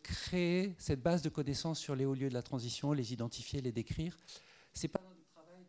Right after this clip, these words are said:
de, enfin, on considérait pas que c'était notre travail, à la différence de ce qu'on fait dans plein d'autres domaines à l'I A U. On considérait pas que c'était notre travail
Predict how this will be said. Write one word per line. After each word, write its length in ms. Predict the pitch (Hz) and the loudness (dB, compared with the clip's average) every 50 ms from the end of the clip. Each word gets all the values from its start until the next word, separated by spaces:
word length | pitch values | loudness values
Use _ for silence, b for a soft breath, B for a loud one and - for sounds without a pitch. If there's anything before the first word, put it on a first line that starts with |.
| _ | _
de, 180 | 151 147 143 - - _ _ | -4 -4 -4 -4 -10 _ _
enfin, 180 | - - - 139 | -8 -2 -2 -2
on 60 | 139 | 0
considérait 380 | - 175 156 - - 160 147 | -2 -6 -6 -4 -4 -2 -2
pas 160 | 143 - 185 185 | 0 0 -2 -2
que 80 | - - _ - | -2 -10 _ -18
c'était 300 | - - 147 - 151 143 | -12 -10 -8 -8 -6 -4
notre 160 | 151 143 - | -4 -6 -6
travail, 540 | - - 135 131 123 127 127 143 170 170 131 - _ _ _ | -6 -6 -4 -2 0 0 0 0 0 -2 -6 -10 _ _ _
à 60 | - 123 | -2 -2
la 100 | 120 123 | 0 0
différence 320 | 117 - 143 139 131 - | 0 -2 -4 -4 -4 -4
de 60 | 127 | -6
ce 60 | - | -8
qu'on 100 | - - | -8 -10
fait 120 | 127 - 139 | -8 -6 -8
dans 140 | - 95 - - _ _ | -8 -8 -12 -16 _ _
plein 220 | 170 175 175 180 | 0 4 4 6
d'autres 280 | 170 151 147 - - 143 | 6 6 6 6 4 6
domaines 320 | 127 131 127 131 131 127 | 6 8 6 6 4 4
à 60 | 123 | 2
l'I 100 | 113 110 | 0 0
A 40 | 104 | -2
U. 20 | - - - - - _ _ - _ _ _ _ _ _ _ _ _ | -6 -10 -20 -20 -20 _ _ -20 _ _ _ _ _ _ _ _ _
On 80 | _ _ | _ _
considérait 320 | _ - - 302 - - | _ -20 -20 -20 -20 -20
pas 100 | _ 190 | _ -20
que 60 | 180 - | -20 -20
c'était 220 | _ - - 262 | _ -20 -20 -20
notre 140 | 269 269 _ | -20 -20 _
travail 180 | _ - 139 | _ -20 -20